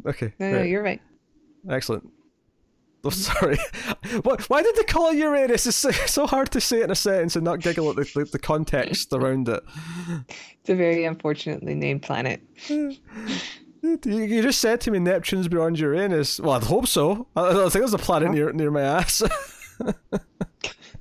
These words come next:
Speaker 1: Uh, <laughs> so,
Speaker 2: Okay, back to seriousness.
Speaker 1: Yes.
Speaker 2: Yeah. I like this movie a lot too.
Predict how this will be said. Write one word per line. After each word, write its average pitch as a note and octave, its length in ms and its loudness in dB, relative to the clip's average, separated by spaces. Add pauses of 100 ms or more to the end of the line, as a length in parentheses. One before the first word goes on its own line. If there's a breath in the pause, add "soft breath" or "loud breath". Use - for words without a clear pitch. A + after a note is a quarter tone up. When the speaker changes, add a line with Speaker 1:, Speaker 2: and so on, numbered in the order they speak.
(1120 loud breath)
Speaker 1:
Uh, D#3+ 320 4
<laughs> A3+ 1300 -2
so, F#3 200 2
Speaker 2:
Okay, F3 160 4
back F3 240 0
to G3 80 0
seriousness. C#3+ 720 -6
Speaker 1:
Yes. B2 300 -2 (340 soft breath)
Speaker 2:
Yeah. G#3+ 60 0
I - 40 2
like G#3+ 180 2
this F#3 140 -10
movie E3+ 180 -6
a D#3 60 0
lot - 200 -4
too. - 180 -12